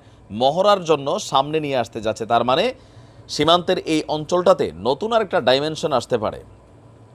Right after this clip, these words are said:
এখন দেখা যাক মানে পুতিন আসলে কতটুকু ঘাম ছুটাইতে পারে আমেরিকার। তবে কিছুটা তো লারা খাইছে।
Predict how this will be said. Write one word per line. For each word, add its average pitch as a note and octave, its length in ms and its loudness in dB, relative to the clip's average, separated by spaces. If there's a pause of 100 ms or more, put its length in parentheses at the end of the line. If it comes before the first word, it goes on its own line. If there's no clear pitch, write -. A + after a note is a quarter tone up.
এখন C3+ 220 -4
দেখা C3+ 200 4
যাক D#3+ 180 6 (800)
মানে B2+ 220 4
পুতিন D3 340 -4
আসলে D3+ 280 0
কতটুকু C#3 360 -2
ঘাম A2+ 300 -4
ছুটাইতে C#3 320 -2
পারে A#2 160 0
আমেরিকার। G2 420 -6 (100)
তবে C3 160 0
কিছুটা D#3+ 320 -4
তো E3 120 4
লারা B2+ 220 8
খাইছে। A#2+ 340 -6